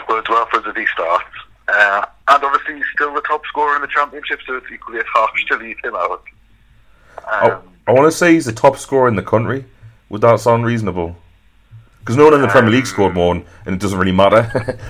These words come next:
Speaker 2: what anyone's done in the, in the League. So I'll go with that. I'll stick with top, top scorer in the country.
Speaker 1: Top scorer in the,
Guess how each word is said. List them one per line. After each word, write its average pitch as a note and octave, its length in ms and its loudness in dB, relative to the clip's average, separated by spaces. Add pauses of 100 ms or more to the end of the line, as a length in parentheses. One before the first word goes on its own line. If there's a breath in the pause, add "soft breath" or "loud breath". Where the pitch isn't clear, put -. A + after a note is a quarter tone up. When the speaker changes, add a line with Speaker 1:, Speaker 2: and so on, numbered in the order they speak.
Speaker 2:
what A2+ 200 2
anyone's G#2 400 2
done G2+ 140 2
in G2 80 0
the, G2 200 0
in G#2 140 -4
the G#2 80 2
League. G2+ 400 0
So G2 240 4
I'll A#2+ 100 4
go C#3+ 200 -2
with G#2 80 0
that. E2+ 80 4
I'll - 140 0
stick G#2+ 200 -6
with G#2+ 160 -6
top, - 240 -2
top G#2 160 -2
scorer G#2 220 -2
in F#2+ 60 -6
the F#2 60 -6
country. E2 320 -6 (260)
Speaker 1:
Top G#2+ 200 -2
scorer G2+ 240 -8
in G2 80 -14
the, F#2+ 80 -12